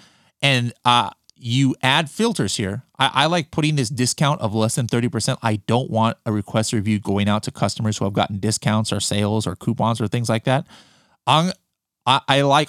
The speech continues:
also doing it by asin, all right? By asin,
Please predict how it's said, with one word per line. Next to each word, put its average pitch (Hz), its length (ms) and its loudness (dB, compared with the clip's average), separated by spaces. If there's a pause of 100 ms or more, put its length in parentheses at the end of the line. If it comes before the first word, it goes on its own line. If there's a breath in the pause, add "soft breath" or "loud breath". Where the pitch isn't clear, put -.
also 165 360 4
doing 123 340 2
it 117 180 -2
by 113 260 2
asin, 151 520 0 (400)
all 101 140 0
right? 120 200 2 (120)
By 101 240 0
asin, 196 580 2